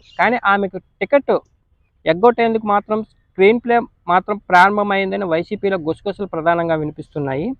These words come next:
నగర నియోజకవర్గంలో జరుగుతున్న పరిణామాలే ఇందుకు సాక్ష్యం.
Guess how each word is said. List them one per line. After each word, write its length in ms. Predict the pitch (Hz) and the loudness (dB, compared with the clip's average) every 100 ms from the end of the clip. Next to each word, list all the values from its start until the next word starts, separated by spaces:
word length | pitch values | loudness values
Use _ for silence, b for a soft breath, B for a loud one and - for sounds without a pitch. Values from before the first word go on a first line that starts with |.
| _ _ _ - | _ _ _ 0
నగర 240 | 156 214 | 2 4
నియోజకవర్గంలో 760 | 285 294 285 269 254 240 247 247 | 2 2 0 0 0 0 0 0
జరుగుతున్న 480 | 214 214 226 226 220 | 2 0 0 -4 -4
పరిణామాలే 680 | - 190 226 226 226 226 | -2 -2 0 0 0 -2
ఇందుకు 360 | 220 190 180 175 | -4 -6 -8 -12
సాక్ష్యం. 560 | - 151 165 - 180 | 0 0 0 -2 -4